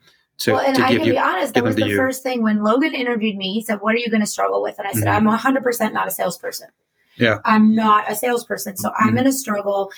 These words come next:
Speaker 2: building clientele and getting them to understand paying for services." Um, but actually, because we're medical,
Speaker 1: Mm-hmm.
Speaker 2: it is so easy for me because I feel like everybody that walks in the door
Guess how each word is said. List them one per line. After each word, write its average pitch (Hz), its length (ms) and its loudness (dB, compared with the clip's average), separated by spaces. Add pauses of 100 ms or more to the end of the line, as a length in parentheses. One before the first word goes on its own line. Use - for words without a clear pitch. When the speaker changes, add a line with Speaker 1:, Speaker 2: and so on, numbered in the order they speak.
(180)
Speaker 2:
building 226 340 2
clientele 214 560 -2
and 208 200 -4
getting 220 460 2 (220)
them 214 400 2
to 226 140 -2
understand 202 640 -2
paying 202 380 0
for 196 160 -8
services." 208 760 -2 (440)
Um, 202 400 2 (500)
but 233 520 2 (280)
actually, 233 440 2
because 220 760 0
we're 208 160 -2
medical, 269 720 0 (120)
Speaker 1:
Mm-hmm. 120 220 2 (340)
Speaker 2:
it 254 160 4
is - 180 -2
so 262 340 2
easy 240 340 -2
for 226 140 -2
me 208 180 0
because 214 280 0
I 208 100 -2
feel 214 280 0
like 208 320 0
everybody 220 400 2
that 208 160 -2
walks 190 320 0
in 202 80 -2
the 196 100 -6
door 196 340 -2